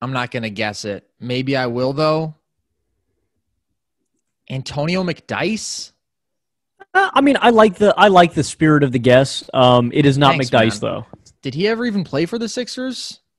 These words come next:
Speaker 1: I
Speaker 2: Yeah,
Speaker 1: don't
Speaker 2: McDyess,
Speaker 1: know.
Speaker 2: uh, McDyess was
Speaker 1: He did?
Speaker 2: there.
Speaker 1: I'm
Speaker 2: I'm pretty sure. I'm gonna,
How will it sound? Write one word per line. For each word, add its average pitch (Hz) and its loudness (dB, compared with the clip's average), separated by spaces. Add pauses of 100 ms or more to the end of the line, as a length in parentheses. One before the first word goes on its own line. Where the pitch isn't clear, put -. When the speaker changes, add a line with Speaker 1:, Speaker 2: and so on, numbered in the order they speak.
(280)
Speaker 1:
I - 2
Speaker 2:
Yeah, 143 8
Speaker 1:
don't 147 -2
Speaker 2:
McDyess, 269 2
Speaker 1:
know. 208 4
Speaker 2:
uh, - -2
McDyess 156 0
was 123 -2
Speaker 1:
He 117 0
did? 156 2
Speaker 2:
there. 240 -12 (680)
Speaker 1:
I'm - -2
Speaker 2:
I'm - -4
pretty 185 2
sure. 147 0
I'm 143 2
gonna, 143 -2